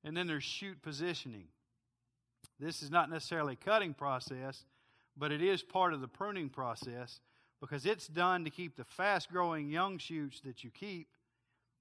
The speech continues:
in their proper position for the best growth.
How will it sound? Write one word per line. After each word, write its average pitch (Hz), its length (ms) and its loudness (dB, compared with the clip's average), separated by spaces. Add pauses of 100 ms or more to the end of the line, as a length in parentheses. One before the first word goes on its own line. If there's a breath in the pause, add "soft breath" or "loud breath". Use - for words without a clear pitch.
(240)
in 175 240 -2
their 151 120 -2
proper 165 460 2
position 120 800 -8 (960)
for 123 60 -14
the 107 100 -12
best 120 340 -4
growth. 107 380 -12